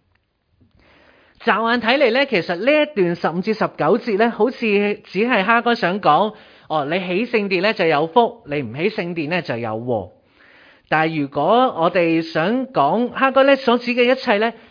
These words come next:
係唔係咁樣呢？你睇返上邊，你就會知道，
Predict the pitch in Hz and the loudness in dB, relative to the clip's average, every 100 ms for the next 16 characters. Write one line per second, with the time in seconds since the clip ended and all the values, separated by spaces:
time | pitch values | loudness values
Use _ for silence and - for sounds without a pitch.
0 | - 180 160 156 151 151 214 202 214 196 | -6 -4 -4 -4 -4 -4 -2 -2 -2 -6
1 | - 180 175 165 240 240 - 147 143 147 | -6 -6 -4 -2 0 -2 0 -2 -2 -4
2 | 143 147 147 156 220 214 160 | -4 -4 -2 -4 -4 -2 -2